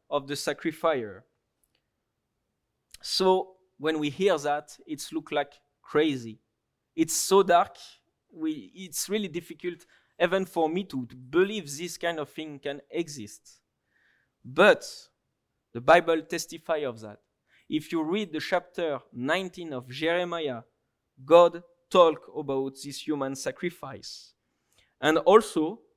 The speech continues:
today, we have the chance to have physical proof of this cult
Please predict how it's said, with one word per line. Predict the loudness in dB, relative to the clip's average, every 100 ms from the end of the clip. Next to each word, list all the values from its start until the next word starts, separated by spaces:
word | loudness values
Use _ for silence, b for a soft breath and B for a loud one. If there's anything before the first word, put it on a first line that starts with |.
| _ _ _ _ _ -6
today, | -2 2 0 0 -12 _ -8
we | 0 0
have | 0
the | -4
chance | -8 -6 -4 -4 -8 -14 -14
to | -2 0
have | 0 -6 _ _ -18
physical | -8 -6 -6 -2 -2 -2 _
proof | -4 0 0 0 -12 _ _ _
of | -2 -2 -4
this | -10 -12
cult | -10 -8 -8